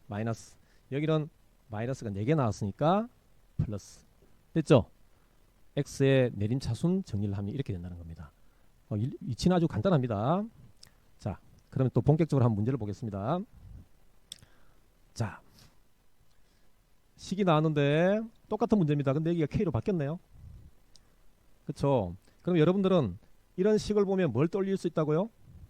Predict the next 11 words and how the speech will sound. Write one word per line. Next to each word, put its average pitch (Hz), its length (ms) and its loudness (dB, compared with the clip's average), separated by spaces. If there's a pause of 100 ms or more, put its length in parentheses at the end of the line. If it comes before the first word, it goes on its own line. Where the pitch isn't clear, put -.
(340)
이 214 140 -2
식을 226 320 -2
떠올리-, 131 340 -4 (180)
떠올릴 143 260 0
수 131 120 -4
있다는 104 200 0
말입니다. 87 560 -4 (1200)
X 165 200 0
세제곱, 156 500 2 (680)
맨 135 180 -4
뒤에는 156 420 0